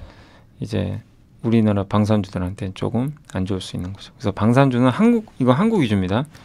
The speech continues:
예, 바이든이 낫다. 이렇게 한번 정리를 하겠습니다.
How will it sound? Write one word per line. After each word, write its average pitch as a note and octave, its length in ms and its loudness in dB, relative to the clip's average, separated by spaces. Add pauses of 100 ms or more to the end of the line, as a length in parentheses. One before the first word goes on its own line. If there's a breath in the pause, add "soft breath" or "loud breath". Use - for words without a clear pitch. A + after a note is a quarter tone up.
(880 loud breath)
예, F#2 220 -2
바이든이 G#2+ 400 4
낫다. G#2 400 -6 (300)
이렇게 A2 320 -6
한번 G#2+ 420 -2 (340)
정리를 F#2+ 340 -2
하겠습니다. G#2 480 -8